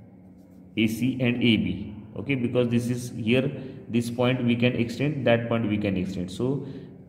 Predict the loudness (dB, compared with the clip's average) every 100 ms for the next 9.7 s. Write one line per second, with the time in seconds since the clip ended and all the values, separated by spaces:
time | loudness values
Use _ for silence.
0 | 2 4 6 4 2 2 0 0 -2 -8
1 | -12 -4 0 2 0 0 4 6 6 0
2 | -4 -4 -2 2 2 4 4 2 0 0
3 | 0 2 0 -4 -4 -2 -2 -2 -6 -10
4 | -14 -12 -6 -2 -2 -4 -12 -12 0 2
5 | 4 4 4 2 0 0 0 2 2 2
6 | 0 -2 0 0 4 4 4 2 -2 -6
7 | -8 -14 -18 -20 -20 -8 -4 -4 -2 0
8 | 0 0 -6 -8 -10 -8 -2 0 2 0
9 | 0 -6 -2 -2 0 0